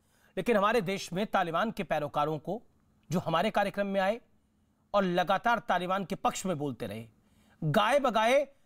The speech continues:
left से, right से उसका समर्थन करने की भरपूर कोशिश करते रहे, आज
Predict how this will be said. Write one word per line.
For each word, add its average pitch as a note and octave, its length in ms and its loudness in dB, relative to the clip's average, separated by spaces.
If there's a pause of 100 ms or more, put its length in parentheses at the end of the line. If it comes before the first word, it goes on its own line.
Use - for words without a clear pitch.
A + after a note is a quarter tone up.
(160)
left A3 340 0
से, C4 280 4
right G#3 320 0
से A#3 160 0
उसका B3+ 300 0
समर्थन A3+ 480 0
करने A3+ 280 -2
की B3 120 -4
भरपूर G#3 360 2
कोशिश G3 340 -4
करते B2 300 -6
रहे, F2 140 -10 (1500)
आज E3+ 380 0